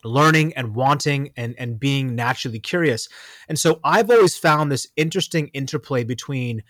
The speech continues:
hard work and this natural curiosity, almost childlike in terms of play, right? Like, it's almost like a game. It's fun. And I think that's a really important part about this, where if you can kind of combine both,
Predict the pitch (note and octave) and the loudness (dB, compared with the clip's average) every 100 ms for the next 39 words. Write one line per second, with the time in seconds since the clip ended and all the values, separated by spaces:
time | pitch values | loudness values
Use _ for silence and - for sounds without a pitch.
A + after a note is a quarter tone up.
0 | _ _ _ - - E3 F#3 D#3 D3+ F#3+ | _ _ _ -4 4 4 4 4 2 2
1 | - - _ _ _ _ - D3 C#3+ C3 | -2 -14 _ _ _ _ -2 0 2 -2
2 | A#2+ A#2 C3+ D3+ - D#3 - D#3+ C3 B2+ | -2 0 2 2 2 -2 0 0 2 2
3 | B2+ C#3 D#3+ B2+ B2 E3 G#3 A3 - - | 2 0 -2 -2 -2 -2 2 0 0 -8
4 | - E3 F#3 E3 B2+ A#2+ A#2 C3 A#2 C#3 | -2 2 2 2 2 2 0 -6 -6 -6
5 | B2 A2+ G#2+ - F3 E3+ F2+ - _ _ | -4 -8 -10 -8 -4 -2 -4 -10 _ _
6 | _ _ G#2 G#2 - C3+ C3+ - - D#3 | _ _ -14 -12 -8 -6 -6 -8 -6 -4
7 | F3 - D3 A#2+ A#2 E3+ D#3+ A2+ F#2 G2 | -2 -4 -8 -8 -2 0 2 -2 -6 -12
8 | - - F3 F3+ B2 F2 - B2 C3 C3 | -14 -4 0 0 -2 -6 -14 -10 -8 -8
9 | B2+ F3 C3+ D#3+ G#3 G3+ C#3+ D3 D3 C#3+ | -10 -12 0 2 2 0 0 0 2 0
10 | - C#3+ A#2 - F#3+ A#3 B2+ G2+ - G#2 | 0 -4 -4 -8 -2 -2 -2 -6 -8 -8
11 | - C#3+ C3+ B2+ - - - C3 F#3+ G#3 | -4 0 2 2 -2 -18 -14 -8 -4 0
12 | A3+ D#3+ F3+ D3 - - B2 C3+ D3+ F3 | 0 0 0 -2 -4 -10 -8 -4 0 0
13 | D#3+ A#2+ C3 A#2+ E2+ | 0 -2 -2 -2 -4